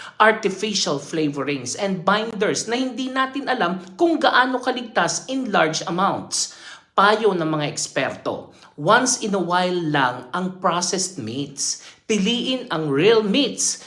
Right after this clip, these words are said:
grilled chicken, boiled egg, or tuna.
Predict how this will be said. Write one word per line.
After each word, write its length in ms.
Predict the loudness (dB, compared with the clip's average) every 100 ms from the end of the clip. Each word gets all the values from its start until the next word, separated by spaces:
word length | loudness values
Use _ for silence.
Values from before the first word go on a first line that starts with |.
| -20
grilled 400 | -4 2 2 0
chicken, 720 | -2 -2 0 0 0 -2 -4
boiled 400 | 0 2 2 -2
egg, 320 | -2 0 0 0
or 480 | 4 6 4 -2 -6
tuna. 560 | -4 -2 0 -2 -4